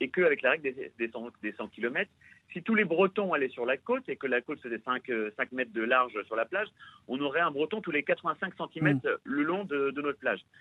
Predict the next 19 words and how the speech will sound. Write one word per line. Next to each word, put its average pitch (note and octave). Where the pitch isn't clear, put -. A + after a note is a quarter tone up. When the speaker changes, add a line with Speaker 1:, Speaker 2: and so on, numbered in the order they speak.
Speaker 1:
Si -
l'État G3+
me D#3+
garantit D#3+
que -
dans B2+
le C3
métro D#3
lundi C#3
matin, C#3+
les A#2+
gens C#3+
sont -
espacés B2
de A2+
quatre-vingt-cinq A#2
centimètres A#2
à G2
minima, B2